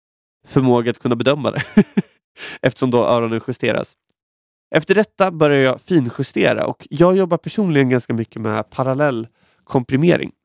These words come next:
Parallellkomprimering, det är alltså att du skickar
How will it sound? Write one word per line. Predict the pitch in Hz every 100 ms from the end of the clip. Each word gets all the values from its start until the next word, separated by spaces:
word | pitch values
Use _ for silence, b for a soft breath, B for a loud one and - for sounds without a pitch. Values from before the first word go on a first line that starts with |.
| _ _ _ _ _ _ _ _ _ _ _ _ -
Parallellkomprimering, | 165 180 190 190 - 151 139 175 226 220 170 160 - _ _ _ _ _ _ _ _ _
det | 143 175 190 180
är | 156 147
alltså | 143 143 127 -
att | 131
du | 139
skickar | - - _ - 196 196